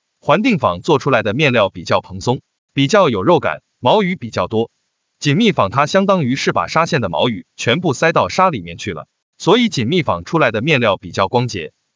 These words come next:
摸上去比较的滑爽。这是两种不同的风格。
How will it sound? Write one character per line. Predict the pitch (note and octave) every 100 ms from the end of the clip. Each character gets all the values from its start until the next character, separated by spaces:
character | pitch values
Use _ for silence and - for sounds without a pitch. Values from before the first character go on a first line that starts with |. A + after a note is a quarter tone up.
| _ _
摸 | G3+ A3+
上 | G#3 D3+
去 | - A#2
比 | F#2+
较 | E2+ B2
的 | G2
滑 | - G#2
爽。 | A2 E2 _ _ _ _ _
这 | A3
是 | F#3 D#3+
两 | A#2+ F3
种 | F3 A2
不 | - E3
同 | F#2+
的 | A2+
风 | - E3+
格。 | C3+ D2+